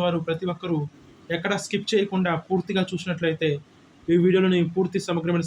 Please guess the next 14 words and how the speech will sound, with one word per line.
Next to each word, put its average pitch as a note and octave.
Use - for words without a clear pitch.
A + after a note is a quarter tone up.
సమాచారం E3
తెలుసుకునే D#3+
ప్రయత్నం D#3+
అయితే E3
చేస్తారు. D#3
కాబట్టి D3+
ప్రతి E3
ఒక్కరూ F#3
స్కిప్ E3+
చేయకుండా F3+
చివరి F3
వరకు E3+
చూడండి. E3
అప్పుడే E3+